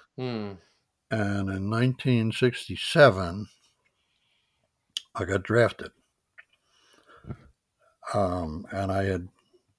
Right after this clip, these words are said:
Speaker 2: already enrolled for the spring semester, but it was too bad, you know. Um, and I was the student station manager at the time.
Speaker 1: Hmm.
Speaker 2: Um, I think, I was thinking the other day, my last,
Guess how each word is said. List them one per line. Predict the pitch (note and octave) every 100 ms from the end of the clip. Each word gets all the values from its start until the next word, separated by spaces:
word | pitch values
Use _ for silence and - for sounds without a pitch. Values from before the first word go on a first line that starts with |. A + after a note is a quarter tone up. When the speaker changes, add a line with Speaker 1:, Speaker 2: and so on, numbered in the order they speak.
| _ -
Speaker 2:
already | A2 A2+ G2+
enrolled | G2 G#2 G#2+ G2+
for | -
the | F#2 E2+
spring | - - G2+ F#2+
semester, | G2 G2 G2 - F#2+
but | G2 F#2
it | C2+
was | D#2 -
too | A2
bad, | G#2 F#2+ D#2 - _
you | - F2
know. | D2 - _ - - - - - _ -
Um, | G2 F2+ F2+ E2+ - - _ _ _ _ _ _ _ _ _ _ _ _ _ _ -
and | A2+ G#2
I | B2
was | C3 A2
the | A2 F#2+
student | - - C3 B2 A2
station | - - B2 A#2 A2 F#2
manager | E2+ E2 D#2 E2+
at | E2+
the | F2+
time. | - F#2+ E2+ D#2+
Speaker 1:
Hmm. | A#2 G2+ E2 - _ - - _ _ _ _ _ _ _ _ _ G2
Speaker 2:
Um, | G2 F#2 F2 F2 - - _ _ _ _ _ _ _ _ -
I | G2
think, | - B2+ B2 A2+
I |
was | A2 A2 -
thinking | D3+ C#3+ A#2+ A2
the | A2
other | G#2 G#2+
day, | G#2 A2
my | F2 F#2+
last, | F2+ A#2 C#3+ E3 - - -